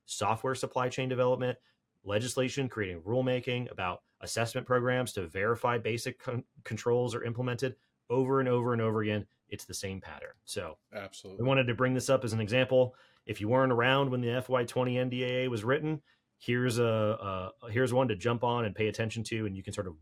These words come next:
Speaker 1: watch it move through the process. I guarantee you that this bill will eventually emerge as something, and it will eventually pull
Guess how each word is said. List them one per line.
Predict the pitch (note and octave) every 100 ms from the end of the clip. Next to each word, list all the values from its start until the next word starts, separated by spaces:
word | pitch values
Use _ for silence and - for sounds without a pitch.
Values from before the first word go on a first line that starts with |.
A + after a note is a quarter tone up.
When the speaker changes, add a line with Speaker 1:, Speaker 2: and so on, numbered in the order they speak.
| D#2
Speaker 1:
watch | F#2+ F#2+
it | A2 G2+
move | G2+
through | - G2+
the |
process. | - G2+ F#2+ G2 G2
I |
guarantee | G2 A2 A#2+ A#2 -
you | F2+ E2+ D#2+ - _ _ _ _
that | G2+ F#2 - _ _ -
this | A#2 G2
bill | G2 A2 G#2+
will | G2+
eventually | F2 G#2+ A2 G#2 G2+
emerge | F2+ F2+ F#2 F2
as | -
something, | D3 D3+ D#3 D3 - _ _ -
and | G2+
it | F2+
will | F2+
eventually | F2 A2 B2 A2+ G#2
pull | - A2 G#2+